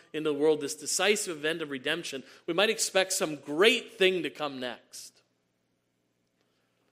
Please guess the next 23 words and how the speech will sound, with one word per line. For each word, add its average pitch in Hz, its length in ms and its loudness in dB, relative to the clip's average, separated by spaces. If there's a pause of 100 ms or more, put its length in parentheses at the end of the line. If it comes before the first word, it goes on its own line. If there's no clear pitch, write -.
(280)
What 156 100 -2
we 151 80 -2
might 165 260 0
not 214 280 6
expect - 480 -2
is 151 100 -10
for 151 180 -8
Jesus 151 440 -4
to 147 100 -16
be 135 80 -6
walking 147 460 -4
along 131 320 -6
a 117 60 -10
lake 123 540 -8 (320)
and 131 140 -12
calling 139 400 -8
four 139 460 -4
ordinary 131 480 -6
fishermen 113 600 -16 (280)
to 123 80 -16
follow 104 420 -10
him. - 160 -20 (1900)
Um, 113 400 -18